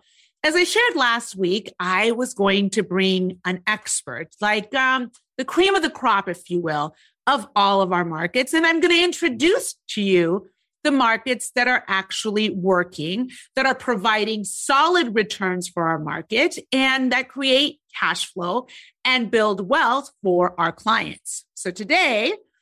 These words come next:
I wanna introduce you to someone that I work with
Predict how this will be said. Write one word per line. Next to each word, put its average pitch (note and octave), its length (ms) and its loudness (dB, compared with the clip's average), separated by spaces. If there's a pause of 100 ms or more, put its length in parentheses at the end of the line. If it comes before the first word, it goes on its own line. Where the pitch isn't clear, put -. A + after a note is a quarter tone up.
(240)
I B3 120 2
wanna A3 260 2
introduce G3+ 640 0
you G3+ 160 0
to G3 140 -6
someone G#3 440 -2
that G3+ 120 0
I G3+ 120 2
work G#3 320 0
with G#3 300 0